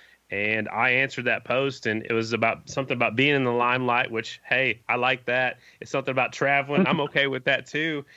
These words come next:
Speaker 1: And it's something about announcing, so I jumped on it, and I got hired to go to work for Monster Jam, of all things, 'cause Mike Kidd was back then was with, uh, was, uh, I think it might have been Clear Channel Motorsports when I first started, but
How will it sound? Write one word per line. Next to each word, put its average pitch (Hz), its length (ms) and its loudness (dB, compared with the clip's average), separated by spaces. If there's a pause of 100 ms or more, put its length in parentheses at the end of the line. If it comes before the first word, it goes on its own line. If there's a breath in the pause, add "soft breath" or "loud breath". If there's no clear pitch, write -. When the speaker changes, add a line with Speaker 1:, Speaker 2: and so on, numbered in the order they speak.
(100)
Speaker 1:
And 127 140 -2
it's 127 80 -6
something 143 240 -4
about 127 260 0
announcing, 120 600 -2
so 113 160 -4
I 113 80 0
jumped 127 340 -2
on 120 200 0
it, 131 140 -2 (380 loud breath)
and 120 160 0
I 131 60 2
got 131 160 0
hired 156 340 2
to 135 60 -2
go 139 220 0
to 135 80 -2
work 147 340 -2
for 120 100 -4
Monster 139 540 0
Jam, 117 280 0
of 117 120 -4
all 123 160 0
things, 143 340 -8
'cause 113 140 -6
Mike 123 240 -2
Kidd 135 340 0 (340 soft breath)
was 123 200 -4
back 123 260 -2
then 139 220 2
was 113 180 0
with, 120 200 0 (120)
uh, 117 180 0
was, 113 280 -2
uh, 104 340 0 (300)
I - 60 0 (100)
think 165 60 2
it 131 80 2
might 117 100 2
have 120 80 2
been 123 140 0
Clear 131 180 0
Channel 123 240 0
Motorsports 127 480 0
when 113 80 0
I - 20 -2
first 120 240 -2
started, 113 380 0
but 107 180 -2